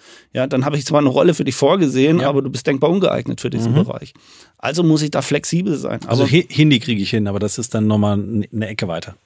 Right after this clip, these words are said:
Speaker 1: aber ich will da auf noch was ganz Neues, äh, hinaus. Ja? Jetzt sind wir dann in Damaskus oder sind jetzt
Speaker 2: Mhm.
Speaker 1: irgendwo in, in Beirut und, äh, haben unsere ersten Beziehungen aufgebaut.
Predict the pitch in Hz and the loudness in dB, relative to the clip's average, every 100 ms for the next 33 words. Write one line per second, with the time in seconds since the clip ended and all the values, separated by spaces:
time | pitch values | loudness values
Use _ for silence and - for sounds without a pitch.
0 | - 139 160 220 120 117 - 180 160 143 | -8 -6 -4 -2 0 2 4 4 4 2
1 | 170 160 - 160 247 214 - 139 127 135 | 0 -2 0 0 0 -2 -2 0 2 0
2 | 113 - - 190 143 170 190 165 151 135 | 0 -4 -2 0 0 2 2 4 2 4
3 | 117 110 175 - 247 220 202 135 139 131 | 4 2 0 -4 -2 0 0 0 -2 0
4 | 139 110 127 156 143 151 196 180 139 135 | 2 2 2 4 2 2 2 2 0 0
5 | 127 123 147 185 196 196 175 143 135 - | 2 2 2 0 2 0 0 2 0 0
6 | 139 120 147 160 147 151 143 - 127 120 | -4 -2 0 0 -2 -2 -4 -2 -2 -2
7 | 160 190 208 175 - 170 165 185 165 | 0 0 0 -4 -4 -2 2 0 -2